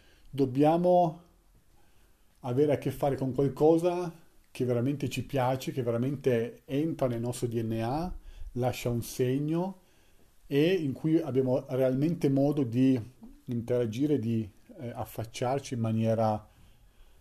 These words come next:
realmente completa, realmente, eh, al cento per cento.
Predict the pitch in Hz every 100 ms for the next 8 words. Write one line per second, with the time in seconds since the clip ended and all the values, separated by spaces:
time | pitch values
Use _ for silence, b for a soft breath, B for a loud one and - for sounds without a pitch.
0 | b - 117 113 113 135 - 117 120 104
1 | 123 131 147 147 123 117 113 117 127 123
2 | 131 117 113 b b b b - 123 117
3 | 113 123 123 117 - 123 120 117 - -
4 | 92 98 110 98